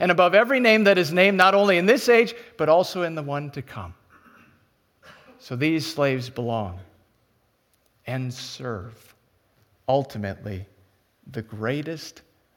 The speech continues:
master of all. And their status needs to be,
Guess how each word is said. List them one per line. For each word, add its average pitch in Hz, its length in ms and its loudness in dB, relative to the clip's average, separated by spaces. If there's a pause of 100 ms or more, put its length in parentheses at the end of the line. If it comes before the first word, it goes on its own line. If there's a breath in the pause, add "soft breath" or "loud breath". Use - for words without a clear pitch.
master 120 840 -10 (840)
of 104 160 -12
all. - 320 -14 (2500)
And 147 180 -8
their 156 140 -8
status - 1120 -14 (1300)
needs 143 560 -8
to - 120 -16
be, 92 240 -12